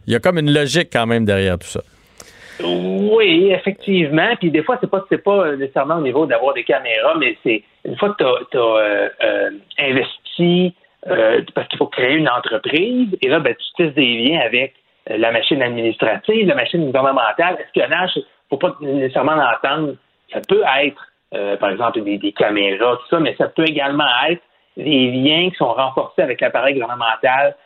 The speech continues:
Speaker 1: À
Speaker 2: avec
Speaker 1: l'interne.
Speaker 2: des entreprises qui sont déjà ici. Et là, ben, ça facilite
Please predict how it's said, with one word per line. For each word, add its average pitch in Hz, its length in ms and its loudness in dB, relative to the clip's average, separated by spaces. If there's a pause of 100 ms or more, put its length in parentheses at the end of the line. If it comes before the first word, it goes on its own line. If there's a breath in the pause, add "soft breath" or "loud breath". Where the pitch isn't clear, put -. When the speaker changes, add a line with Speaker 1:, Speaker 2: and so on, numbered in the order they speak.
(160 soft breath)
Speaker 1:
À 104 60 -2
Speaker 2:
avec 107 140 0
Speaker 1:
l'interne. 92 300 0
Speaker 2:
des 139 60 -4
entreprises 135 480 0
qui - 80 -16
sont 131 140 0
déjà 120 260 0
ici. 147 460 -2 (180 loud breath)
Et - 60 2
là, 135 80 4
ben, 131 120 0
ça 107 120 -2
facilite 143 640 -2